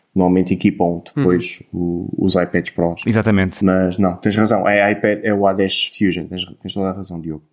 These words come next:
Speaker 1: Mas eu acho que a grande, a grande alteração aqui mesmo é o suporte para o Apple Pencil, que até agora era um exclusivo
Speaker 2: Uhum.
Speaker 1: de, da série Pro de iPads, não é?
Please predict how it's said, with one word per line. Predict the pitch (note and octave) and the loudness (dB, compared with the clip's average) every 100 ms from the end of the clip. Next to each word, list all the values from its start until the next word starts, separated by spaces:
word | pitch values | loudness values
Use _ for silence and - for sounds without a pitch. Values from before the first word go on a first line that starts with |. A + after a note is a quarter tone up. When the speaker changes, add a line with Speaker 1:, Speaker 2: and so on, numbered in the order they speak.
| _ - | _ 2
Speaker 1:
Mas | G#2+ A2+ A2+ A2 A2+ A2+ - - | 4 4 4 2 0 -2 -6 0
eu | C3 C#3+ | 2 2
acho | C3+ | 0
que | - | 0
a | C3 | 2
grande, | B2+ C3 C3 B2+ C3 C3 C3 C3+ C#3 C3+ C3+ - | 4 4 2 2 4 4 4 2 0 -2 -4 -8
a | - A#2 | -4 0
grande | B2 B2 B2 | 0 0 0
alteração | B2 B2+ B2+ B2+ B2 | 0 0 0 0 -4
aqui | B2 B2 | 0 2
mesmo | F#2 F#2 F#2+ G#2+ | 4 2 -2 -4
é | G#2 | -4
o | A2 | -6
suporte | - - A2+ - G2+ G2+ | -6 -8 -6 -2 -2 -2
para | - G#2 G2+ G2+ G#2 A2 | -2 0 0 -4 -6 -10
o | A#2+ A2+ A2 | -4 2 2
Apple | G#2+ A2 | 2 0
Pencil, | A2 F#2+ C3+ - F3+ | 0 -2 -2 -4 -4
que | A2+ | -4
até | - F2+ | 0 0
agora | E2 E2 E2 | 0 -2 -2
era | D#2 G1+ - _ - - - - | -6 -12 -20 _ -20 -20 -20 0
um | A2+ | 0
exclusivo | - G#2+ G2 A2+ G#2 - - - | 2 2 2 4 2 2 -10 -8
Speaker 2:
Uhum. | F#2+ F2+ F2 | -4 -2 -2
Speaker 1:
de, | F2 | 0
da | F#2 | 0
série | - G#2+ G2+ | 2 2 0
Pro | F#2+ - G2 F2 - - | 0 0 2 0 -2 -12
de | - F#2+ | -6 -2
iPads, | - E2+ F2 F#2+ G#2 B2+ - - | 0 0 0 -2 -2 -2 -8 -6
não | F2+ | -4
é? | G2 | -4